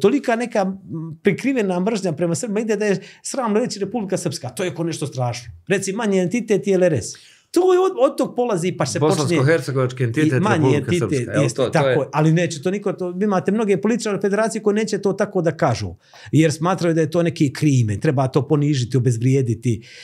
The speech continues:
Speaker 1: Deveti januar, dakle, slavi se prvi mart, kad je ubijen srpski, srpski Svat Gardović. Podsjetimo, taj čovjek koji je izvršio ubistvo bio je komandant armije B I H, pa onda kasnije ubijen po nerasvjetljenim okolnostima,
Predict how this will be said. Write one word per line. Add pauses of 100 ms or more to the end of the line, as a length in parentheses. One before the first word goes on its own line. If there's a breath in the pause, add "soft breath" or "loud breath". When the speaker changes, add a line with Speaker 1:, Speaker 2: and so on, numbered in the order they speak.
(140 loud breath)
Speaker 1:
Deveti
januar,
dakle,
slavi
se
prvi
mart, (380)
kad
je
ubijen
srpski,
srpski
Svat
Gardović. (260)
Podsjetimo, (180 loud breath)
taj
čovjek
koji
je
izvršio
ubistvo
bio
je
komandant
armije
B
I
H, (320)
pa
onda
kasnije
ubijen
po
nerasvjetljenim
okolnostima,